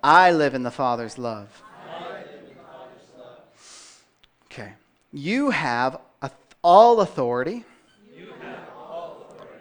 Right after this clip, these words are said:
in heaven and earth. I have authority in heaven and earth. You are anointed with the Holy Ghost and power.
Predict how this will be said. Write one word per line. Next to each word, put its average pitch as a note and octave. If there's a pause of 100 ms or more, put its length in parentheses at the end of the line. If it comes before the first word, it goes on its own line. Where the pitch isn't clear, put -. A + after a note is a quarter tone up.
in C#3+
heaven D#3
and C#3+
earth. G3 (1160)
I G3
have D#3
authority B2 (1300)
in C#3
heaven C3
and A#2+
earth. G#2+ (1120)
You G3
are E3
anointed C3+ (1400)
with D3+
the D#3
Holy E3
Ghost D#3
and C#3+
power. E3